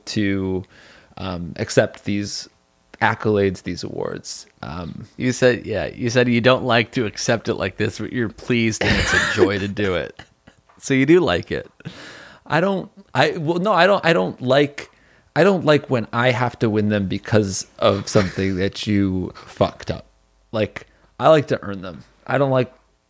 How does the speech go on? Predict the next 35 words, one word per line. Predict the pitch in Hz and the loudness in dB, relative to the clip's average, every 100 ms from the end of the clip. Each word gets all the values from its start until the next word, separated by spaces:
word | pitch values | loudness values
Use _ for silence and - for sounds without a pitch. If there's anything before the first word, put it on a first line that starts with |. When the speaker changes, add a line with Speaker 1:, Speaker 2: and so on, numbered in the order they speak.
| - | -4
Speaker 1:
I | 143 | 0
don't | 151 | 4
like | 147 | 2
them | 131 | 2
to | 131 | -2
fall | 120 123 | 2 0
in | 123 | 2
my | 117 | 0
lap | 113 117 | 2 0
by | 117 | 0
Speaker 2:
Okay. | 120 | 0
Speaker 1:
default, | 175 117 113 131 | 2 2 2 2
but | 123 | 4
I'm | 127 | 4
not | 127 | 2
gonna, | - 120 107 101 - - | 2 0 0 -4 -8 -16
Speaker 2:
I | 90 87 | -16 -12
get | - 113 110 | 0 2 4
Speaker 1:
I'm | 78 - | 2 -2
Speaker 2:
it. | - | -4
Speaker 1:
not | 127 110 | -2 0
gonna | 113 | 0
disrespect | 101 101 - 101 - 92 - | 0 -2 -4 -4 -4 -4 -6
them. | 92 | -2
Speaker 2:
I | 104 107 | 2 2
get | 101 113 104 | 2 4 4
it. | 69 - _ _ _ _ _ _ | 2 -6 _ _ _ _ _ _
I | 95 | -4
get | 98 80 67 | -2 -2 -2
it. | - | -6
Speaker 1:
You | 117 | -6
get | - - | -6 -6
it. | - _ _ _ | -10 _ _ _
Speaker 2:
<laughs> | 311 - 208 - - 120 - - - 120 - | -8 -4 -2 -2 -4 -4 -10 -18 -6 -4 0
And, | 180 147 | 0 -2